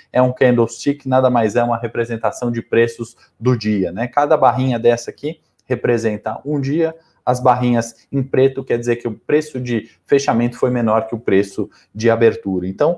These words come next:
se a gente observar aqui a última semana, né, os últimos dias aqui do Ibovespa, a gente vê uma consolidação de preços ali na casa dos cento e trinta, cento e vinte e nove mil pontos, né? O dia de ontem e anteontem, mais vendedores, né? Ontem fechamento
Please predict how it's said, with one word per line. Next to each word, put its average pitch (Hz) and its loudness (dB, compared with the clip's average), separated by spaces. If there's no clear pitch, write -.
se - -4
a 160 0
gente 185 -6
observar 143 2
aqui 131 -2
a 135 8
última 135 2
semana, 123 -2
né, 113 -4
os 120 -4
últimos 131 -2
dias 123 2
aqui 117 -2
do 117 -2
Ibovespa, 107 2
a - -8
gente 127 -8
vê 147 0
uma 156 2
consolidação 156 0
de 113 -2
preços 135 2
ali 113 2
na 123 -2
casa 131 0
dos 117 -4
cento 139 -2
e 120 -4
trinta, 131 -4
cento 131 -6
e 135 -8
vinte 131 -4
e - -4
nove 123 0
mil 135 2
pontos, 123 2
né? 117 -2
O 101 -14
dia 113 0
de 113 -2
ontem 127 2
e - 0
anteontem, 113 -2
mais 131 2
vendedores, 117 2
né? 120 -2
Ontem 120 0
fechamento 110 -2